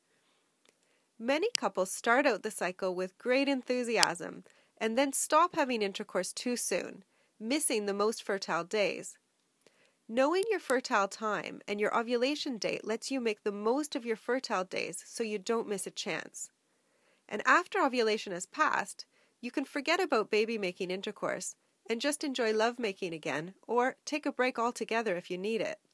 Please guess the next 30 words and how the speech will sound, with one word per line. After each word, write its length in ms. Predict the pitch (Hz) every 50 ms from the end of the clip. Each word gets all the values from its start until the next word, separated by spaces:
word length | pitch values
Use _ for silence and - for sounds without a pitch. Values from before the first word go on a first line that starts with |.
| _ _ _ _ _ _ _ _ - - _ _ _ _ _ _ _ _ _ _ _ _ _ _ _ _ _ _ _ _ _ _ _ _ -
A 60 | 208
variety 580 | 202 220 254 285 277 294 311 339 381 403 427 392
of 100 | 370 -
tools 340 | - - - 240 196 196 -
are 80 | 202 190
built 320 | 185 - 214 233 247 -
into 260 | 240 226 226 - 269
Fertility 500 | - - 247 233 - 262 233 233 220 202
Friend 300 | 208 - - 180 156 165
to 100 | 180 -
help 220 | 180 190 240 233 -
make 240 | - 220 233 - -
sure 400 | - - - - 254 214 175 156
that 160 | 175 175 175
you 180 | 190 202 233
make 220 | 233 226 196 190 _
the 80 | 220
most 320 | 196 196 - 180 196 - -
of 100 | 190 180
your 120 | 185 185
fertile 420 | - - 190 170 - - 165 151 156
time. 480 | - - 226 202 190 - - - 190 - _ _ _ _ _ _ _ _ _ _ _ _ _ _ _ _ _ _ _ _ _ _ _ _ _ _
One 180 | 240 277 311 349
of 140 | 415 415 -
these 220 | 381 349 - -
tools 400 | - - 226 180 175 175 180 - -
is 160 | - 208 196 -
the 120 | - 208
Fertility 600 | - - 202 202 - - 254 233 240 226 220 196
Analyzer. 800 | - 156 156 160 151 147 - - - 151 - - - - - 185